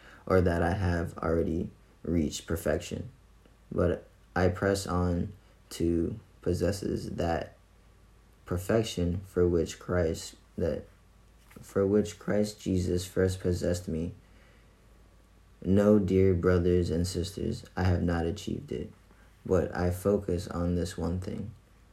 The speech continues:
forgetting the past and looking forward to what lies ahead, and I press on to reach the end of the race and receive the heavenly prize for which God,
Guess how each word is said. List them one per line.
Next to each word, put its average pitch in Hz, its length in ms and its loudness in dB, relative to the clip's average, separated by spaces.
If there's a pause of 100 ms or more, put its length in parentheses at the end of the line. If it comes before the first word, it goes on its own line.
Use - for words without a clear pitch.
(300)
forgetting 101 560 4
the 101 80 4
past 90 500 -4
and 90 180 0
looking 90 280 0
forward 87 540 0
to 90 160 -4
what 87 260 0
lies 87 400 0
ahead, 92 460 -2 (360)
and 87 160 -2
I 85 100 -2
press 101 380 -2
on 90 460 -4
to - 160 -8
reach 92 540 -2
the 92 260 -2
end 85 320 -2 (180)
of 85 280 -2
the 82 100 -2
race 80 400 -2 (400)
and 82 320 -2
receive 92 640 -2 (120)
the - 180 -2
heavenly 95 640 -2
prize - 600 -6
for - 260 -4
which 90 360 -2
God, 87 360 -4